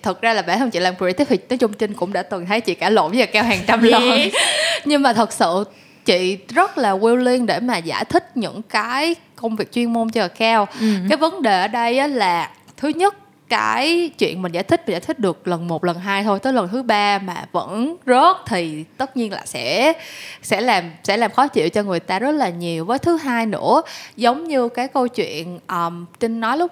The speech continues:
Speaker 1: nãy là đừng có tự assume á, kiểu
Speaker 2: Ừ.
Speaker 1: như là mình không biết thì mình hỏi từ đầu, mình open và mình share là "Ok, tôi không có biết cái này, cái này không phải là chuyên môn của tôi thì tôi nên giải quyết như thế nào?"
Speaker 2: Ừ.
Speaker 1: Thì tất cả mọi người đều sẽ rất là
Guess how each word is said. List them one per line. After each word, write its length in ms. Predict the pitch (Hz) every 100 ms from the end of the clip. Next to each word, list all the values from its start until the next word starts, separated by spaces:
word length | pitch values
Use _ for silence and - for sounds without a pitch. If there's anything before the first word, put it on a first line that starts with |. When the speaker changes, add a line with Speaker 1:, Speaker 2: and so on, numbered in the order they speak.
| -
Speaker 1:
nãy 140 | 175 -
là 420 | 254 185 165 151 202
đừng 160 | 190
có 80 | 214
tự 180 | - 160
assume 440 | 170 - 240 226
á, 40 | 302 -
kiểu 100 | 175
Speaker 2:
Ừ. 40 | 233
Speaker 1:
như 160 | 277
là 220 | 233 175 - - - -
mình 140 | 196
không 220 | 196 233
biết 300 | 254 349 370 -
thì 120 | 240
mình 200 | 185 180
hỏi 320 | 185 180 135 233
từ 140 | 190
đầu, 280 | 175 160 160
mình 220 | 170 170 -
open 440 | 220 214 214 175 170
và 140 | 170
mình 260 | 165 175 175
share 320 | - 233 233
là 360 | 208 175 165 160 - - -
"Ok, 220 | 226 - 220 220 214 214
tôi 160 | 240 233
không 120 | 240
có 100 | 269
biết 220 | 247 330
cái 100 | 349 320
này, 280 | 185 151
cái 120 | 165 277
này 120 | 202
không 100 | 196
phải 100 | 214
là 60 |
chuyên 200 | 208 208
môn 100 | 214
của 140 | 208 202
tôi 340 | - 226 214
thì 180 | 214 180
tôi 220 | 196 220
nên 380 | 220 214 208 208 -
giải 140 | 170
quyết 180 | 240 294
như 80 | 262
thế 160 | 254
nào?" 340 | 294 220 170 147 - -
Speaker 2:
Ừ. 200 | 208 208
Speaker 1:
Thì 120 | 208 190
tất 160 | -
cả 100 | 196
mọi 200 | 226 185
người 180 | 190 185
đều 120 | 180
sẽ 160 | 180 208
rất 100 | 311
là 360 | 294 180 160